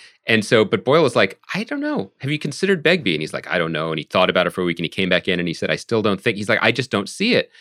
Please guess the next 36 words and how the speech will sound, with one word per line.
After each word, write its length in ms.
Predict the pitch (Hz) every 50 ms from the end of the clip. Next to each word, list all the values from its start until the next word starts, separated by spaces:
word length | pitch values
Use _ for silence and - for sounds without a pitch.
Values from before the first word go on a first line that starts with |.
| - _ _
You 100 | - 123
know, 200 | 101 90 92 - -
I'm, 240 | 107 113 123 123 - -
I'm 160 | 110 123 127
small," 500 | 123 - - 117 123 - 139 - - - _ _ -
'cause 120 | 107 98
Robert 200 | 113 113 113 104
Carlyle 300 | - 127 127 120 98 87
is 100 | 87 -
a 60 | 87 90
short 340 | - - - 117 110 92 85
man. 280 | 113 185 208 - - - _ _ _ _ _ _ _ _ _ _ _ _ _ _ _ _
And 100 | - 95
apparently 440 | 82 - - 107 104 107 123 135 123
this 120 | 98 95
is 280 | 98 87 82 - - - - _ _ -
Robert 240 | 95 87 90 92 92
Carlyle's 360 | - 98 98 104 104 104 -
quote. 320 | - - 151 151 - - _ _ _ _ _ _ _ _ - - _ _ _ _
Uh, 140 | 110 113 80
Robert 260 | 101 110 110 110 104
Carlyle 260 | - 110 107 107 110 -
said 180 | - 143 135
this. 180 | 104 76 - -
Danny 220 | - 90 85 95
Boyle 220 | 95 95 98 101 92
looked 160 | 107 - -
at 80 | 113
him 80 | 87 85
and 100 | 85 82
said, 300 | - 92 80 73 - - _ _ _ _ _ _ _ _ _ -
with 120 | 87 - - 110
absolute 420 | 117 123 120 - - 127 123 107
certainty, 540 | - - 120 107 101 85 - 80 76 73 - _ _ _ _ _ _ _ _ _ _ _ _ _ _ _ _ _ _ _ _ _ _ _ _ _ _ _
"But 140 | _ 101 -
Robert, 400 | 90 107 110 101 - 76 73 -